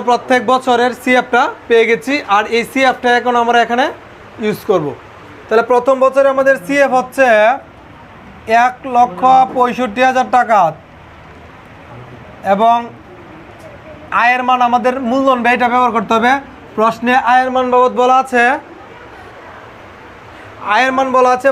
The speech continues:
প্রশ্নে দশ পার্সেন্ট, আর দশ পার্সেন্টকে যদি আমরা ভাঙি আমরা এরকম পাবো। তাহলে আয়ের মানটা আমরা এখানে এটা ইউজ করবো। আর, আর এন প্রথম বছর একই থাকবে, তারপরে দুই, তারপরে তিন, তারপরে চার, তারপরে পাঁচ, এভাবে ক্রমান্বয়ে বেড়ে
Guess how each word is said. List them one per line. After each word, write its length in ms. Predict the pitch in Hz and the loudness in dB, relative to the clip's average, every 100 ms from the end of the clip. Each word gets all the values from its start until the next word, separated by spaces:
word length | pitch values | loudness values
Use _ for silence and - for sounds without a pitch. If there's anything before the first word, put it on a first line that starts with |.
| 262 | 0
প্রশ্নে 300 | 254 - 269 233 247 | -2 0 -4 0 2
দশ 140 | 277 - | 0 0
পার্সেন্ট, 360 | 254 254 - 214 208 | -2 -2 -2 0 0
আর 60 | 196 | 0
দশ 100 | 247 240 | -4 -2
পার্সেন্টকে 500 | 269 262 254 233 247 240 | -2 -2 -6 -6 -4 -4
যদি 100 | 226 247 | -2 -2
আমরা 140 | 254 233 | 0 0
ভাঙি 240 | 233 247 302 359 - - - - - | 0 0 -4 -8 -18 -20 -20 -16 -6
আমরা 200 | 196 226 269 262 | -2 0 0 0
এরকম 260 | 262 254 220 | 0 0 0
পাবো। 220 | 214 185 160 - - - - | -2 -2 -6 -8 -20 -18 -2
তাহলে 180 | 208 226 233 | 0 2 2
আয়ের 180 | 254 247 | 0 0
মানটা 200 | 247 240 247 | 0 2 2
আমরা 180 | 247 254 | 2 0
এখানে 220 | 247 262 311 - - - - - 214 | 0 0 -2 -6 -16 -20 -20 -10 -4
এটা 100 | 214 | 0
ইউজ 120 | 220 - | 0 -2
করবো। 140 | 214 208 | 0 0
আর, 60 | 185 208 | 0 -2
আর 60 | 220 226 | -2 0
এন 80 | 233 247 | 0 0
প্রথম 240 | 247 220 247 | -2 -2 0
বছর 200 | 247 254 247 | 0 0 -2
একই 200 | 233 226 233 | -2 0 0
থাকবে, 240 | 226 226 233 - - - - | 0 0 -2 -6 -20 -8 0
তারপরে 300 | 214 208 226 240 | 0 0 -2 -2
দুই, 100 | 240 220 | 0 0
তারপরে 260 | 214 226 226 | 0 -2 -2
তিন, 120 | 240 220 | -4 0
তারপরে 280 | 196 196 220 214 | 0 0 -2 0
চার, 140 | 233 220 | 0 0
তারপরে 280 | 220 202 247 247 | -2 0 -2 2
পাঁচ, 160 | 220 175 208 | 0 0 -2
এভাবে 240 | 208 240 311 311 - - - - - - - - - | 0 2 0 -2 -20 -20 -20 -20 -20 -20 -20 -18 -2
ক্রমান্বয়ে 520 | 247 240 247 240 233 | 0 2 0 0 0
বেড়ে 160 | 240 | 0